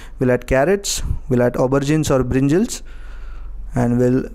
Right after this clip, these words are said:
saute it a little bit. We'll add salt, pepper, we'll add little bit of coriander powder, cumin powder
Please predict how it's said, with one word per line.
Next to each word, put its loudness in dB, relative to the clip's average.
saute 0
it 2
a 2
little 0
bit. -4
We'll 2
add 2
salt, 2
pepper, 0
we'll 2
add 2
little 2
bit 0
of 0
coriander 2
powder, 2
cumin 2
powder 2